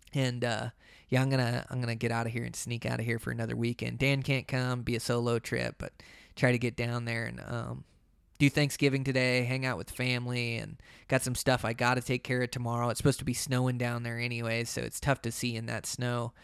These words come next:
Um, but try to just run down tomorrow at some point, get down there. Um, gonna be tough to get into that area if the snow gets deep or whatever, so I'll bring my skis, might have to come in from the bottom.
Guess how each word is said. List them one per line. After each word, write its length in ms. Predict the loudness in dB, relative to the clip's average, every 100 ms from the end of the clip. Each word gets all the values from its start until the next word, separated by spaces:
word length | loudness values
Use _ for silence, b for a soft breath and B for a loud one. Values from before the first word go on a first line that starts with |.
| b b -2
Um, 300 | 0 0 -2
but 100 | 2
try 200 | 4 4
to 60 |
just 240 | 2 0 0
run 220 | 0 2
down 220 | 0 0
tomorrow 420 | 0 0 2 2
at 80 | 0
some 220 | 0 0
point, 400 | 0 0 0 -2
get 120 | -2
down 320 | 0 0 0 0
there. 320 | 2 2 0 b b b -2
Um, 480 | 2 2 2 -2 -8 b b _
gonna 140 | 4 6
be 100 | 4
tough 280 | 6 4 4
to 60 |
get 140 | 2 2
into 220 | 4 4
that 180 | 4 4
area 400 | 4 6 6 4
if 140 | 2
the 80 | -2
snow 260 | 4 6
gets 240 | 6 4 2
deep 240 | 0 2
or 80 | 2
whatever, 400 | 4 4 4 2
so 140 | 2
I'll 80 | 2
bring 200 | 2 0
my 120 | 0
skis, 600 | -2 0 2 2 2 -2
might 180 | -2 -2
have 160 | -2 -2
to 60 |
come 200 | 0 2
in 100 | 2
from 180 | 0 -2
the 80 | 2
bottom. 640 | 4 6 6 4 2 -2